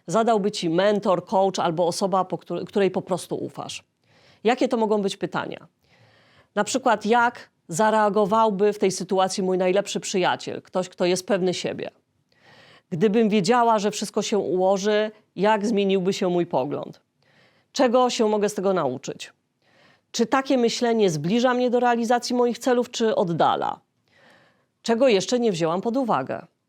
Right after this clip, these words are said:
To są takie pytania, które pomogą ci wykorzystać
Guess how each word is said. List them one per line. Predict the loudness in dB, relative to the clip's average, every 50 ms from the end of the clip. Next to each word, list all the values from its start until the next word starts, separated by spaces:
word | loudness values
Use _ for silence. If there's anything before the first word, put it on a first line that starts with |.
| _ _ _ _ _ _ _ _ _ _ _ _ _ _
To | -2 -2 2
są | 2 2 2
takie | 2 2 0 0
pytania, | 0 0 -2 0 0 0 0 0 -2 -4
które | -4 -4 -2 -2 0 0
pomogą | 0 0 0 2 4 2 2 4 2 2 2
ci | 0 -2 -4 -4 -4 -4 -4 -6 -8 _ _ _ -4
wykorzystać | -4 -2 0 2 0 2 2 0 -2 -2 -2 -2 0 0 -2 -4 -8